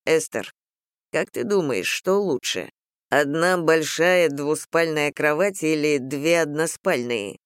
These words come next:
"Ах, Уильям!" Она смутилась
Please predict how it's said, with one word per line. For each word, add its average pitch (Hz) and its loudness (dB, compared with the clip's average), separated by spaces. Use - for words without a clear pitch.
"Ах, 233 0
Уильям!" 170 -2
Она 165 2
смутилась 170 -2